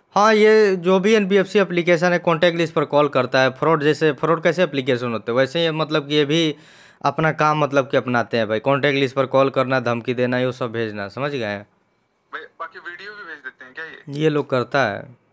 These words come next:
Speaker 1: हम्म।
Speaker 2: तो भैया, इसका क्या होगा? डाटा डिलीट हो
Speaker 1: हो
Speaker 2: पाएगा?
Speaker 1: जाएगा, हो जाएगा। Contact list का काम हम लोग करवा देंगे, ठीक है।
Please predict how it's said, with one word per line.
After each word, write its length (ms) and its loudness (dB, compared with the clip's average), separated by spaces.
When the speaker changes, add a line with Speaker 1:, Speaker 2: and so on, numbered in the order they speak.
Speaker 1:
हम्म। 320 -12
Speaker 2:
तो 40 -20
भैया, 240 -14
इसका 180 -14
क्या 220 -10
होगा? 220 -10
डाटा 400 -12
डिलीट 340 -18
हो 80 -16
Speaker 1:
हो 120 -16
Speaker 2:
पाएगा? 140 4
Speaker 1:
जाएगा, 280 4
हो 160 4
जाएगा। 180 4
Contact 400 2
list 160 0
का 80 2
काम 280 0
हम 120 -2
लोग 140 -2
करवा 260 2
देंगे, 300 -4
ठीक 240 -6
है। 260 -4